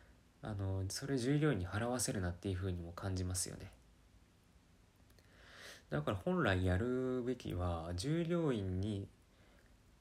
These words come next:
この、通信費と光熱費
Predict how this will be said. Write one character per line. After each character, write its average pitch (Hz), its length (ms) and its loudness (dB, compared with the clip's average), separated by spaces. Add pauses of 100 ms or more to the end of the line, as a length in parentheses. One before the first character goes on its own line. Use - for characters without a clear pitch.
(280)
こ 107 60 -4
の、 98 300 0 (840)
通 151 320 -2
信 147 280 2
費 107 100 -2 (100)
と 101 180 -2
光 127 280 -2
熱 - 340 -2
費 92 260 -2